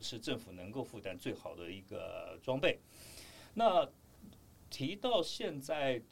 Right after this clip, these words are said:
野外的东西，实际上就几个方向。第一个就是，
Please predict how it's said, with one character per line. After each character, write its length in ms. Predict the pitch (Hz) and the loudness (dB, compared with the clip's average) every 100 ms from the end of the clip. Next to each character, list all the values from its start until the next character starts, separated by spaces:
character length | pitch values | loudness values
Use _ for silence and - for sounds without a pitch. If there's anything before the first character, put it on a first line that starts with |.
| - | -10
野 200 | 110 95 104 | -6 -6 0
外 240 | 175 143 | 2 2
的 120 | 107 | 0
东 220 | 98 98 | -8 -8
西， 240 | 101 - 107 | -6 -6 -6
实 60 | |
际 40 | 131 | -4
上 180 | 131 120 | -4 -2
就 120 | 120 | -6
几 180 | - - | -8 -12
个 140 | - | -6
方 240 | 127 135 | -4 -4
向。 260 | 151 170 - - - | -2 -4 -4 -12 -2
第 140 | 170 | -2
一 60 | 156 | 0
个 100 | - | -4
就 160 | 120 | -4
是， 340 | 113 117 101 | -4 -2 -4